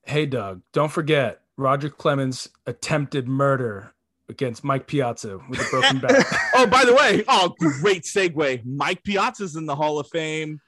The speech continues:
Speaker 1: Yeah.
Speaker 2: and he admitted in his book that he did what, Brooks?
Speaker 1: Um, uh, Flintstones vitamins. No,
Speaker 2: Yes.
Speaker 1: that's not it.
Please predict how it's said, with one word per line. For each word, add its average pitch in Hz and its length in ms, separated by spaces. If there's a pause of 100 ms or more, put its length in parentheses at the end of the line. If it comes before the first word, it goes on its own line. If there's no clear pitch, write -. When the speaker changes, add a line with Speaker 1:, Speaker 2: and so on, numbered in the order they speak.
(160)
Speaker 1:
Yeah. - 180
Speaker 2:
and 135 260
he 220 280
admitted 151 420
in 135 140
his 170 240
book 175 300
that 143 180
he 160 100
did 147 300
what, 110 260
Brooks? 107 460 (560)
Speaker 1:
Um, 127 540 (540)
uh, 113 280 (640)
Flintstones 185 600
vitamins. 127 680
No, 143 320
Speaker 2:
Yes. 101 160
Speaker 1:
that's - 160
not 101 140
it. 95 120